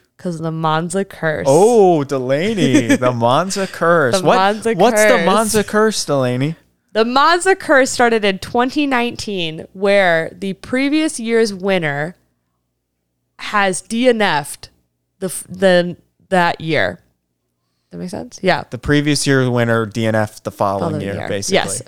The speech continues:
Speaker 1: for the Monza Grand Prix. So, twenty nineteen, Charles Leclerc won, won the Monza Grand Prix, right? You remember the famous he wins his ball, he wins his ball, blah, blah, blah.
Speaker 2: I think
Speaker 1: That
Speaker 2: we talked about that in this episode,
Speaker 1: We did.
Speaker 2: actually.
Speaker 1: That's
Speaker 2: <laughs>
Speaker 1: crazy. Mercedes threw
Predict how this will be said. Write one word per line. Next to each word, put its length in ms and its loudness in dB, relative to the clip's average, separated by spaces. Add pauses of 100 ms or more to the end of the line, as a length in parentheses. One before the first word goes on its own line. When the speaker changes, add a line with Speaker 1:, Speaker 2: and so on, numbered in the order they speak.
Speaker 1:
for 240 2
the 80 -2
Monza 260 -2
Grand 180 -2
Prix. 120 -10 (360)
So, 380 2 (540)
twenty 220 0
nineteen, 480 0
Charles 360 0
Leclerc 400 -4 (120)
won, 460 -2
won 240 0
the 240 -4 (180)
Monza 320 -4
Grand 260 -6
Prix, 140 -8
right? 260 0 (120)
You 80 -10
remember 320 -4
the 100 -4
famous 600 0 (840)
he 80 2
wins 240 2
his 140 0
ball, 160 4
he 140 4
wins 160 2
his 60 2
ball, 140 4
blah, 160 0
blah, 0 -
blah. 260 -2
Speaker 2:
I 80 0
think 120 4
Speaker 1:
That 80 2
Speaker 2:
we 80 2
talked 260 0
about 240 0
that 220 0
in 120 -2
this 160 -6
episode, 380 -2
Speaker 1:
We 60 4
did. 180 4 (140)
Speaker 2:
actually. 60 4
Speaker 1:
That's 320 0
Speaker 2:
<laughs> 20 -10
Speaker 1:
crazy. 520 4
Mercedes 360 4
threw 160 0